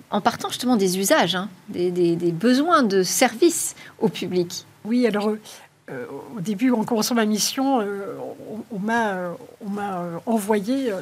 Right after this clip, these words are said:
Speaker 2: tout un tas, vous voyez, de, de schémas avec trente, quarante usages numériques dans tous les sens,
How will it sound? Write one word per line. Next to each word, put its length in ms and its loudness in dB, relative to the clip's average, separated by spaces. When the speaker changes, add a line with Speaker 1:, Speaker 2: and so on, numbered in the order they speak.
Speaker 2:
tout 200 -6
un 60 0
tas, 140 -2
vous 60 -2
voyez, 120 0
de, 140 -8
de 160 -2
schémas 520 2
avec 300 -2
trente, 380 0
quarante 480 -2
usages 540 0
numériques 560 -2
dans 120 -2
tous 140 -6
les 60 2
sens, 100 -2